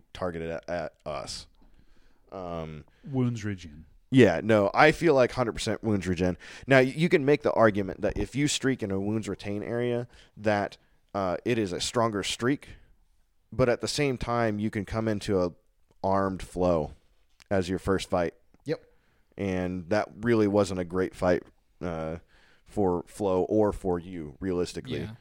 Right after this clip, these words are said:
Speaker 1: So
Speaker 3: <laughs> But I still killed him.
Speaker 1: Yeah, right.
Speaker 3: <laughs>
Speaker 1: Um, so I much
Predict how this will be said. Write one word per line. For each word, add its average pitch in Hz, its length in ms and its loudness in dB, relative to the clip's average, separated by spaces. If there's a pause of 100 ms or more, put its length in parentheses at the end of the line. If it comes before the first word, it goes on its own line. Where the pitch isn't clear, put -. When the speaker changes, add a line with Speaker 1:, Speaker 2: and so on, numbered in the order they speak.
(340)
Speaker 1:
So 90 460 -2 (260)
Speaker 3:
<laughs> - 0 -
But 123 260 -10
I 87 100 -14
still 117 160 -12
killed 156 220 -8
him. 127 160 -12
Speaker 1:
Yeah, 117 260 6 (180)
right. 95 360 0
Speaker 3:
<laughs> - 480 -10
Speaker 1:
Um, 95 460 -4 (100)
so - 160 0
I 151 200 8
much 139 280 4